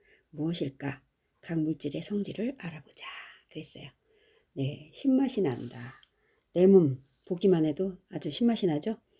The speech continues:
예, 입에 침이 돌아요. 그리고 베킹소다는 요즘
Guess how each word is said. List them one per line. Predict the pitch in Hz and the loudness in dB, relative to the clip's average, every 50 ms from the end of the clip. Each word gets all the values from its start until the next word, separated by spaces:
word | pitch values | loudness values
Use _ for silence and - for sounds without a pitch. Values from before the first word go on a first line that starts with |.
| _ _ _ _ - - - - _ _ - | _ _ _ _ -12 -12 -12 -12 _ _ -4
예, | 156 147 143 - | -4 -4 -4 -4
입에 | - - 170 180 156 | -2 0 2 2 0
침이 | - - - 254 240 | 0 0 2 2 2
돌아요. | 233 160 139 117 98 - - _ _ _ _ _ _ _ _ _ _ _ _ _ _ _ | 2 0 -2 -2 -8 -8 -14 _ _ _ _ _ _ _ _ _ _ _ _ _ _ _
그리고 | - - - _ - - 196 226 240 240 _ _ _ | -20 -20 -20 _ -6 -4 -2 -2 -2 -6 _ _ _
베킹소다는 | - 175 156 - 202 196 196 196 175 165 - 156 156 185 214 233 214 | -10 -8 -2 2 4 4 4 4 2 0 2 2 4 4 4 6 4
요즘 | 165 151 - 190 196 180 170 - | 2 0 0 0 -2 -2 -2 -6